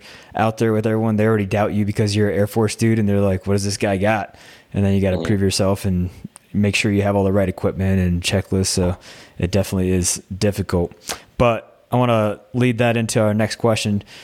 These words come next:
Speaker 1: So you're doing all this stuff. It was awesome. You got all your, uh, everything you wanted out of becoming a P J in Vegas. And a little known fact also, we're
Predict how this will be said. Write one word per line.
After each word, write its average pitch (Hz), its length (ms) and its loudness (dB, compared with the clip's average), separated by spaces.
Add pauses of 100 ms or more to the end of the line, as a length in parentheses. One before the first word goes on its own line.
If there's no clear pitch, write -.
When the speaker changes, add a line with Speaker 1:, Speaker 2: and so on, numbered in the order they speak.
Speaker 1:
So - 140 0
you're 107 220 2
doing 131 200 2
all 123 120 2
this 113 120 -2
stuff. - 600 -2 (100)
It 104 80 -2
was 104 140 2
awesome. 107 560 0 (240)
You 107 100 -2
got 117 180 2
all 120 200 2
your, 113 440 0 (220)
uh, 101 420 0
everything 131 280 0
you 120 100 2
wanted 120 300 2
out 113 140 2
of 98 120 -4
becoming 113 320 0
a 107 60 0
P 110 200 0
J 110 380 2 (340)
in 107 140 0
Vegas. 107 480 2
And 95 240 -4 (320)
a - 140 -6
little 107 360 2
known 117 180 0
fact 113 260 0
also, 113 220 0
we're 120 280 2